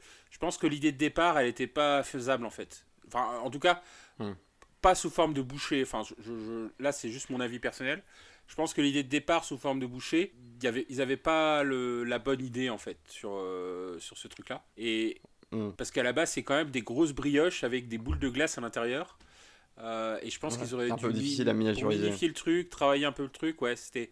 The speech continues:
Speaker 1: c'était mal parti. Et du coup, pour rendre ça beau, en tout cas, je, je parle juste pour rendre ça beau, hein. Pour rendre ça bon, je pense
Speaker 2: Hmm.
Speaker 1: qu'il y avait pas de souci.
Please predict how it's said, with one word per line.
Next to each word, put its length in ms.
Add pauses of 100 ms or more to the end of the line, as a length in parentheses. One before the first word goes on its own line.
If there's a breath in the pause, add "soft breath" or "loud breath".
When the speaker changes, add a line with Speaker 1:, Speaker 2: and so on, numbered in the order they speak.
(100)
Speaker 1:
c'était 260
mal 160
parti. 640
Et 640
du 120
coup, 160
pour 120
rendre 160
ça 140
beau, 200
en 80
tout 100
cas, 200
je, 160
je 100
parle 240
juste 180
pour 120
rendre 100
ça 140
beau, 240
hein. 100 (200)
Pour 100
rendre 100
ça 140
bon, 280
je 80
pense 280
Speaker 2:
Hmm. 160
Speaker 1:
qu'il 100
y 100
avait 140
pas 140
de 80
souci. 260